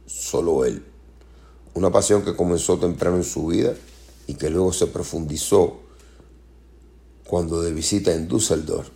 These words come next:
por primera vez vio la obra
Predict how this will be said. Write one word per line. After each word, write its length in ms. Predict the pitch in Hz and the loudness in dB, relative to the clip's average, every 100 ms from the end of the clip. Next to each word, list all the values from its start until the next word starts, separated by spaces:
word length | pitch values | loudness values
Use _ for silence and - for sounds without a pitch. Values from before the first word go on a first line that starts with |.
| - | -8
por 120 | 78 | -8
primera 380 | 69 80 85 90 | -6 -4 0 4
vez 340 | 98 110 - - - - - - | 4 4 0 -12 -20 -20 -20 -10
vio 280 | 71 95 92 | 2 6 6
la 160 | 90 | 6
obra 460 | 92 107 101 - | 6 8 8 4